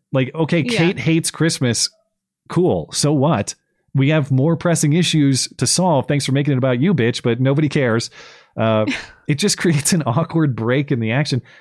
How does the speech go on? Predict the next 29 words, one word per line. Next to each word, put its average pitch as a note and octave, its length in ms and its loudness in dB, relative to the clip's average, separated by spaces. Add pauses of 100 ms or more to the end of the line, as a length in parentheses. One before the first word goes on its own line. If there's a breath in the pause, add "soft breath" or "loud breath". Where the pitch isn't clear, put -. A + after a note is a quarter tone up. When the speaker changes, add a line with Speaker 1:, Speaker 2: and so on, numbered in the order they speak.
(840 soft breath)
Speaker 1:
The C#3+ 160 0
conflict G#3 560 -2
never D#3 200 0
really D3 180 2
gets C#3+ 220 -2
resolved B2 500 0
anyway. B2+ 260 2
It's G#2+ 120 -2
like, A#2+ 120 0
okay, C3+ 280 0
so B2+ 160 0
is A#2+ 100 0
Kate's C#3+ 380 -2
love A#2+ 200 0
of A#2 120 -2
Christmas B2+ 440 -2
restored A2+ 720 0
by B2 140 0
the A#2 100 -2
murder A2+ 420 0
of A2+ 100 -2
her A2+ 100 -2
neighbors C3 500 0
or A#2 140 0
something? D3 400 -2 (400 loud breath)
Not E3+ 220 0 (100)
really. C3+ 560 0
It, A#2+ 260 -4
the, C3 320 -6